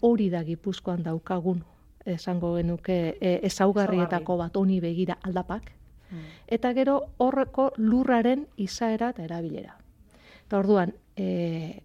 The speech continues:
Speaker 1: datu hau dator Gipuzkoan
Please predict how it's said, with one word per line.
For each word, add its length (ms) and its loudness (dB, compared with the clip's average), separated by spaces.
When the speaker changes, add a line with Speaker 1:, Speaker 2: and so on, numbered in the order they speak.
Speaker 1:
datu 400 0
hau 140 2
dator 460 0
Gipuzkoan 840 0